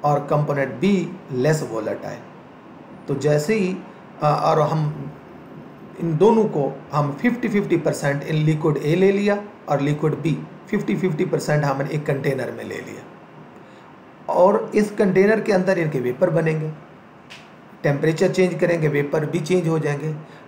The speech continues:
अब वेपर की जो composition है, वो, वो जो liquid के अंदर composition है कंपोनेंट ए और बी की, उनसे vary करेगी।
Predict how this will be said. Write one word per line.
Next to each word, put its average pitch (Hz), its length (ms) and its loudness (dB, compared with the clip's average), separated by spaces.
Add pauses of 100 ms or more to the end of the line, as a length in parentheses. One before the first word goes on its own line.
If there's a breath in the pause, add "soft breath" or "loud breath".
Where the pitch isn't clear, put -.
अब 160 60 2
वेपर 147 560 2
की 247 120 0
जो 202 120 0
composition 151 680 -2
है, 156 400 0 (240)
वो, 208 420 4 (1200)
वो 143 200 0
जो 165 140 2
liquid 185 600 4
के 233 100 0
अंदर 208 400 2
composition 190 600 0
है 180 60 0
कंपोनेंट 170 600 0
ए 185 80 6
और 170 140 6
बी 151 200 0
की, - 160 -6
उनसे 160 260 -2
vary 143 240 0
करेगी। - 460 -12